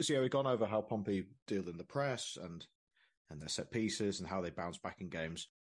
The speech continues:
But the big question on the fans' lips, guys, is, are Pompey a promotion candidate or not? Because even though we're unbeaten, twenty-eight points in the league, a lot going for us, a lot of good things about this side.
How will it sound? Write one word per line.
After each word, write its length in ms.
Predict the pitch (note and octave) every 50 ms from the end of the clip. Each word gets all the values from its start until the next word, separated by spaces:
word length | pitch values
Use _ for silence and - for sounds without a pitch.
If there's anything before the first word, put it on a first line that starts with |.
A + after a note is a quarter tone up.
| _ _ _ _ _ _ _ _ _ _ -
But 100 | G2+ E2+
the 80 | F#2+
big 220 | - - C#3+ C3+ C#3+
question 340 | - B2 A2 G#2 - - G#2
on 80 | G2
the 80 | F2+ F#2
fans' 360 | - A2+ G#2+ G#2+ G#2 G2 -
lips, 280 | G2+ F#2 E2+ - - -
guys, 420 | - E2 D#2 E2 F2+ G2 F#2+ - -
is, 400 | - E2 D#2+ E2+ F#2+ F#2+ - - - -
are 240 | - D#2+ F#2 G#2+ A2+
Pompey 400 | - - A2 G2+ G2+ - G#2+ A2
a 60 | G#2+
promotion 480 | - G#2 G#2+ G2+ F#2+ F2+ - F#2 E2+
candidate 600 | - - F2 E2+ E2+ D#2+ D#2+ C#2+ E2 E2+ G2 F#2+ - - - _ _ _
or 160 | - E2+ E2 E2
not? 340 | E2 D2+ C#2 - - - - - _ _ _ _ _ _ _ _ _ _ _ _
Because 240 | - - - D2+ D#2
even 200 | F#2 F#2 G2 G#2+
though 120 | A2 A2 A2+
we're 120 | A#2 A#2
unbeaten, 600 | A#2 A2 G2 A2 G2 F#2+ F2+ F#2+ F#2+ G2 G#2 G#2+
twenty-eight 520 | - - - E2 E2+ - - F#2+ G2 - -
points 380 | - G#2 G2 F#2+ F#2 G2 - -
in 80 | A2+
the 120 | G#2+ G#2 G2+
league, 360 | G2 F#2+ F2+ F2+ F2+ E2+ - - _ _ _ _ _ _ _ _ _ _ _ _ _ _ _ _ - -
a 40 | F2
lot 360 | F2 F2+ F#2 G2+ A2 A#2+ -
going 280 | C3+ A2+ A2 G2+ F#2 F#2
for 240 | - - E2+ E2 F#2
us, 120 | G2 -
a 60 | G#2+
lot 200 | G2+ A2+ C#3+ D3
of 140 | C#3+ C#3 -
good 160 | D3 D3 C#3+
things 260 | - A#2 F2+ F2 F#2+
about 240 | G2 F2+ D#2+ C2 -
this 160 | - E2 -
side. 400 | - - - G#1+ G#1+ C2 D#2 -